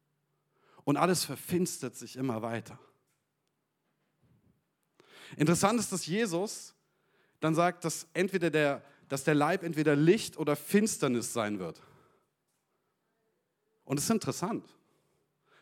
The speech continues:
weil er redet vom Auge und nachher redet er auf einmal vom Leib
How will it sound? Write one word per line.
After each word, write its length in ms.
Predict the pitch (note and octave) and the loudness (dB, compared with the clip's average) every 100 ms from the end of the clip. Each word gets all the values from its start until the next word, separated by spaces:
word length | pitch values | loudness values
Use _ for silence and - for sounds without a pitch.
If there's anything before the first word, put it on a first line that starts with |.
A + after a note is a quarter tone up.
| _ - | _ -2
weil 200 | C#3+ D3 - - | 0 0 -4 -10
er 100 | B2+ | 2
redet 240 | G#3 G#3 | 2 2
vom 180 | - D#3 | -2 -2
Auge 340 | D#3+ A3+ G#3+ | 4 4 4
und 80 | F#3 | 0
nachher 220 | E3+ F#3 | 0 -2
redet 240 | D#3+ F3+ D#3+ | -2 -2 -2
er 120 | C#3 | -2
auf 120 | C#3 | -4
einmal 140 | G2+ G#2 | -8 -10
vom 180 | C#3 | -4
Leib 320 | B2 D#3+ C3+ | -2 0 -2